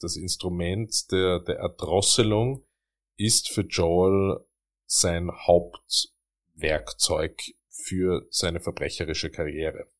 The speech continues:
Es hört aber dort nicht auf. Es gibt nun intensive und Belege und, und auch seine Erzählungen in Interviews dazu, die wir später natürlich auch heranziehen und auch teilweise einspielen werden. Intensive Recherchen von Joel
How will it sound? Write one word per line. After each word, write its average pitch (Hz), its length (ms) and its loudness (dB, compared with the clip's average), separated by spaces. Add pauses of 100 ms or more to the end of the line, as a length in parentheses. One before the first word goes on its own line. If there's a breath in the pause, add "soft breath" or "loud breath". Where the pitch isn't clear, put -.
(300)
Es - 440 0
hört 120 320 4
aber 143 140 2
dort 110 340 8
nicht - 280 -2
auf. 90 480 8
Es - 240 -2
gibt - 540 -4
nun 110 280 2
intensive 117 1300 2
und 104 240 -4
Belege 107 840 4
und, 90 460 -6
und - 240 -6
auch - 180 2
seine 95 320 4
Erzählungen 101 640 2
in 95 100 0
Interviews 107 500 0
dazu, 104 440 0
die 101 180 -2
wir 90 100 2
später 90 380 -2
natürlich 95 440 -2
auch - 180 -6
heranziehen 95 640 -2
und 95 160 -4
auch 87 340 -4
teilweise 90 500 0
einspielen 101 500 -2
werden. 101 360 2 (460 loud breath)
Intensive 113 720 0
Recherchen 101 600 2
von 95 280 0
Joel 92 540 2